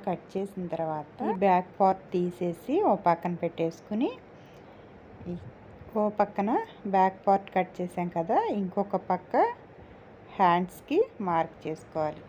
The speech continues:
హ్యాండ్కి అతుకు పడదు కదా, అతుకు నేను ఒక పక్కనే వేస్తానండి, రెండు పక్కల వేయకుండా. అందుకే ఇలా ఎక్కువ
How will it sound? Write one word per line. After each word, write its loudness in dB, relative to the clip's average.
హ్యాండ్కి -2
అతుకు -4
పడదు 0
కదా, 0
అతుకు -6
నేను -2
ఒక -6
పక్కనే -2
వేస్తానండి, -2
రెండు -4
పక్కల -2
వేయకుండా. -4
అందుకే -6
ఇలా 2
ఎక్కువ -8